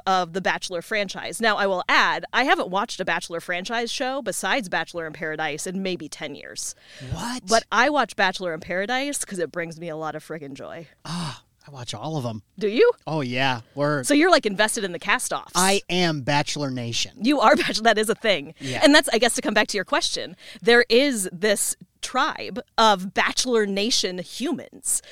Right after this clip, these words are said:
Speaker 1: who watch every season, who are so invested in the individuals and their lives that keep coming back for that content. So
Speaker 2: Yeah.
Speaker 1: I think there's probably kind of two paths to find your way to Bachelor in Paradise.
Speaker 2: For the record, I start every season saying I'm not watching it
Speaker 1: Sure.
Speaker 2: this season.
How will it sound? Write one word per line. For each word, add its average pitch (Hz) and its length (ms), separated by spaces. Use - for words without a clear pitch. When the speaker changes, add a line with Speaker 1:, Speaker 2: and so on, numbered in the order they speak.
Speaker 1:
who 285 140
watch 202 500
every 196 240
season, 180 560
who 220 160
are 190 120
so 254 340
invested 185 680
in 185 160
the 190 100
individuals 185 1040
and 190 160
their 175 140
lives 180 720
that 208 140
keep - 220
coming 185 240
back 175 180
for 170 120
that - 160
content. 240 400
So 240 60
Speaker 2:
Yeah. 240 40
Speaker 1:
I - 20
think 262 140
there's 208 100
probably 185 200
kind 185 100
of 156 80
two 220 240
paths - 420
to 196 80
find 185 300
your 165 120
way 160 220
to 180 120
Bachelor 131 340
in 127 80
Paradise. 117 320
Speaker 2:
For 294 100
the 220 80
record, 180 280
I 185 80
start - 420
every 139 260
season 117 340
saying 127 220
I'm 113 140
not 113 220
watching 104 320
it - 80
Speaker 1:
Sure. 269 180
Speaker 2:
this 151 100
season. 90 420